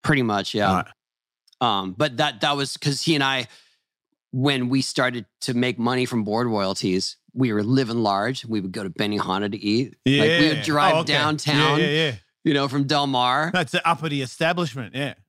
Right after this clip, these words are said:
Speaker 1: We thought it was.
Speaker 2: It
Speaker 1: I mean,
Speaker 2: is.
Speaker 1: it's, it, but it,
Speaker 2: I
Speaker 1: it's
Speaker 2: mean, no.
Speaker 1: kitschy. It's, you know, it's, it's like the show, whatever. It's, it,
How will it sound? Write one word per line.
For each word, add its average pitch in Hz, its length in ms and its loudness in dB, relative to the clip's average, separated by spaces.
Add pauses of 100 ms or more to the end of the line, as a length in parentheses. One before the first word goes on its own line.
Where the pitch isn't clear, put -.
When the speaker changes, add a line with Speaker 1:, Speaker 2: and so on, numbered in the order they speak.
Speaker 1:
We 143 180 4
thought 147 220 0
it 107 60 -2
was. 101 300 2
Speaker 2:
It 185 80 2
Speaker 1:
I 220 60 2
mean, 330 80 6
Speaker 2:
is. 180 240 2
Speaker 1:
it's, - 80 -18
it, 170 200 0
but 294 100 2
it, 269 120 0
Speaker 2:
I 311 60 4
Speaker 1:
it's - 20 4
Speaker 2:
mean, 196 100 2
no. 196 80 0
Speaker 1:
kitschy. 170 460 2
It's, 170 180 -4
you 202 140 2
know, 151 120 2
it's, 151 160 -4
it's 131 260 -12
like 147 200 -2
the 135 180 -2
show, 131 260 -2
whatever. 156 440 0
It's, 170 200 -4
it, 175 240 -2